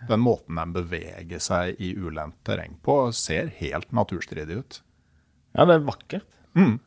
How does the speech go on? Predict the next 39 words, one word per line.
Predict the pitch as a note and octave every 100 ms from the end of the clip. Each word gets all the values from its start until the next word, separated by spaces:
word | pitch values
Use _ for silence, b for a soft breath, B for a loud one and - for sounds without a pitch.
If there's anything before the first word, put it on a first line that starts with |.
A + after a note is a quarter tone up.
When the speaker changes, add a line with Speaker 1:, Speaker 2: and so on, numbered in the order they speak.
| -
Speaker 2:
Ehm. | C3+ C3 B2+ B2 A#2+
Speaker 1:
Litt, | B2 E3 -
litt | D#3+
som | G3+
elgen, | G#2+ G2 A2+ F3
egentlig. | G#3 D#3+ E3 D3+
Når | D3+
du | D3+
ser | C#3+ C3+
den, | C3 C3+
eh, | C3 C3 C3
springe | B2+ - G#2+ A#2+
gjennom | G#2+ G#2+
terrenget, | B2 G#2 F#2+ A#2+
så | D#3 C3+ C3+
er, | B2 G#2+ A2+
selv | - A2+
om | A#2+
det | C3
er |
veldig | A2+ A#2
ulendt | F#2+ F#2+
terreng, | - G#2+ C3 D#3+
så | C#3
går | A2 -
kroppen | - - _ - C3
liksom | C3 - G#2+
i | G#2
rett | F#2+ _ _
linje | C3 B2+ F2 E2+ F#2+ - -
bortover, | A#2 - G2 G#2+ F#3+ _ b b b
og |
så | B2+
tar | A#2+ B2+
beina | B2 E2+ F2 G2+ G#2 B2
unna | G#2+ D#2+ E2 E2+
for | A2+
alle | A#2 G#2 D#2 F#2
ujevnhetene. | G2+ E2+ D#2 D#2+ D#2 - F#2+